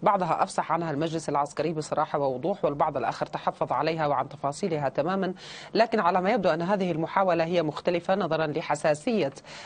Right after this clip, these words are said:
آه، الأفراد الذين قاموا ب-، آه، أو شاركوا في، آه، محاولة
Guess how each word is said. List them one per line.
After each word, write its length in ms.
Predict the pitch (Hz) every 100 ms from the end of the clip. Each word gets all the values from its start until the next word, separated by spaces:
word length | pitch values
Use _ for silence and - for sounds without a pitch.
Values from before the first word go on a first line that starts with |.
| -
آه، 40 | 139 151 -
الأفراد 880 | 135 147 147 175 175 143 131 131 131 -
الذين 540 | 139 151 147 175 156
قاموا 680 | 147 151 - 202 180 151 143
ب-، 420 | 139 160 160 147
آه، 320 | - 135 131 127
أو 240 | 131 143
شاركوا 580 | - 214 180 147 - 131
في، 400 | - 175 143 -
آه، 160 | 131
محاولة 560 | 131 151 - 190 147 131